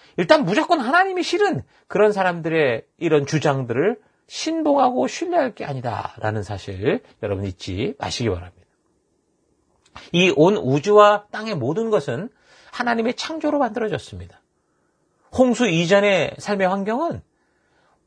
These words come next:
오늘날 우리가 사는 이런 환경과는 거의 많이 달랐죠. 하나님의 창조의 사건에서 둘째 날에 그 물 한가운데 창공을 만드시면서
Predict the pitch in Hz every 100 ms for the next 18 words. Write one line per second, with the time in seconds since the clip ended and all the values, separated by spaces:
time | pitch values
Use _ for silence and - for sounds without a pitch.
0 | _ _ 139 120 214 294 302 220 208 240
1 | 226 233 170 196 277 190 139 135 147 151
2 | 135 143 208 - - - 196 233 170 170
3 | - 92 82 - 110 - _ _ _ _
4 | _ _ _ _ _ _ 233 233 226 220
5 | 214 170 - - 277 262 220 196 170 175
6 | 156 131 151 220 302 _ _ _ 190 208
7 | 240 175 113 87 - _ _ _ 165 139
8 | 208 190 220 214 196 180 180 180 180 170
9 | - - 277 254 196 160 143 139 131 110
10 | 104 214